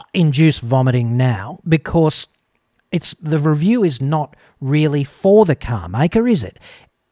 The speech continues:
It's for you. I'd suggest that review exists for you to click on and watch. And unless its construction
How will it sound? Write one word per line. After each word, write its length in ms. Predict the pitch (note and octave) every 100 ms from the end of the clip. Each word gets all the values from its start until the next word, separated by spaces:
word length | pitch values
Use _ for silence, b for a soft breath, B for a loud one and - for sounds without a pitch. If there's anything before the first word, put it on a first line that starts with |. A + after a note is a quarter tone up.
| _
It's 220 | G3 F3 -
for 160 | -
you. 460 | F3+ F#3+ F#3 E2+ -
I'd 200 | E3 G3
suggest 500 | - F3 C3 D3 C#3
that 200 | D3+ D3
review 280 | D3+ A#2+ C3
exists 380 | B2+ G#2+ C3+ -
for 140 | -
you 180 | A2+ C#3
to 80 | -
click 260 | - C#3 B2
on 140 | A#2+
and 140 | G#2+
watch. 340 | A#2+ G#2 - - B B B B
And 120 | D#3+ E3
unless 460 | E3 D#3+ A3 -
its 160 | B3 -
construction 880 | F3+ D#3 - C3+ B2 - F#2 F2+